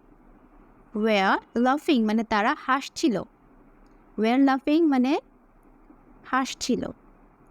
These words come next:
তারা হাসছিল। লাভ মানে হচ্ছে হাসা, they were laughing তারা হাসছিল। পাস্ট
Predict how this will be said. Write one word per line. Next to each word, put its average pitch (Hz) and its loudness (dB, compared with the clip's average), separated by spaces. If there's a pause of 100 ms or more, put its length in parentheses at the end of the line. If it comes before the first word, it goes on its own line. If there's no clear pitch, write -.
(300)
তারা 208 2 (120)
হাসছিল। 311 -2 (560)
লাভ 233 2 (120)
মানে 330 2
হচ্ছে - -6 (100)
হাসা, 311 0 (240)
they 240 2 (140)
were 226 0 (100)
laughing 311 0 (100)
তারা 226 0
হাসছিল। 240 -2 (300)
পাস্ট 240 0